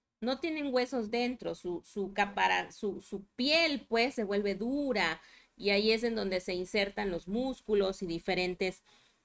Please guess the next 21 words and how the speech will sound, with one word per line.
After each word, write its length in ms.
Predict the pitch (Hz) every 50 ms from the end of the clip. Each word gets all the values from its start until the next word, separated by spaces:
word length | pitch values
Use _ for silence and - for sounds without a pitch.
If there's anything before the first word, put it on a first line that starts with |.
| _ _ _
pues, 200 | - 220 220 220
funciones 600 | - 226 220 214 - - 214 208 202 196 196 190 175
de, 320 | 180 175 170 165 - -
de 240 | - 165 165 160 165
su 160 | - - -
cuerpo, 320 | - 202 208 208 202 202
inclusive 320 | 196 196 196 - 202 202 196
algunos 360 | 190 190 190 180 170 170 -
órganos, 480 | 196 175 165 156 151 147 147 151 - -
¿no? 100 | 202 220
Entonces, 500 | 226 226 196 196 190 196 202 190 175 175
bueno, 260 | 190 185 170 151 - _ _ _ _ _ _ _ _ _ -
eh, 460 | 190 196 190 190 185 185 185 180 175 190
bueno, 200 | 208 214 220 226
no 100 | 247 247
órganos, 360 | 214 180 170 170 170 180 208
músculos 380 | 226 240 - - 226 180 - -
en 100 | - -
general, 420 | - 160 160 151 - 110 127 123
¿no? 160 | - 254 - -
Pero 360 | 196 185 180 180 165 -